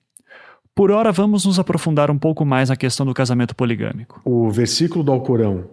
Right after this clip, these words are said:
Speaker 2: que prescreve a poligamia diz assim: "Podeis desposar de tantas mulheres quantas quiserdes." Dois pontos. Isso é muito importante, porque tem gente que diz assim:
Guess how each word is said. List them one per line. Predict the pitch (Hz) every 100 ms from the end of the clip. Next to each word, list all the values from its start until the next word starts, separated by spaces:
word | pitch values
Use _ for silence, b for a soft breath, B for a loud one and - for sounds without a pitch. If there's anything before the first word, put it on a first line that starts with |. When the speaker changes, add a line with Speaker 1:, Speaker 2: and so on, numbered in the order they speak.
| -
Speaker 2:
que | -
prescreve | 107 107 90 - 110 120 175 139 98 95
a | 98
poligamia | 113 107 107 104 120 147
diz | 139 156
assim: | 156 - 110 95 B B B B B B _ _ _ _
"Podeis | - 101 95 117 151 175 165
desposar | 131 131 - 123 107 98 107 123 151 - - _ _ -
de | 107
tantas | 107 - 143 175 170 151
mulheres | 143 123 107 113 123 127 - - - _ _ _
quantas | - 90 98 -
quiserdes." | 127 107 104 90 85 - - - _ _ _ _ _ _ _ _ _ _ _ _ _ -
Dois | 101 95
pontos. | - 98 90 - - - - _ _ _
Isso | - 98
é |
muito | 98 104
importante, | 104 120 - 107 -
porque | -
tem | 98
gente | 98 101
que | 107
diz | 101
assim: | 101 -